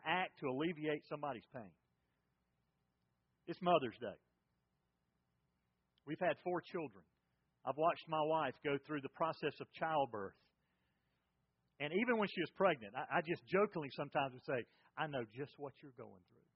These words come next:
And she'd kinda look at me like, "You're an idiot. You have no idea what I'm going through."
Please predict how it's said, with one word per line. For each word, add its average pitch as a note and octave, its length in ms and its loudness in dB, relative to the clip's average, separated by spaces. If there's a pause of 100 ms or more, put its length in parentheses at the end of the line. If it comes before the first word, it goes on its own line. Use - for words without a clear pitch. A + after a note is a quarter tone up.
(1300)
And G#2 100 -20
she'd C#3 180 -14
kinda B2+ 160 -4
look A#2 200 -6
at B2 60 -20
me B2 120 -10
like, A2 200 -6 (200)
"You're C#3 160 -10
an F#2 140 -12
idiot. G2+ 340 -18 (1120)
You F#3+ 160 0
have C3 180 4
no D#3+ 320 4
idea A#2 400 -2 (240)
what B2 160 -2
I'm A2+ 160 -4
going G#2 340 -4
through." F2+ 200 -16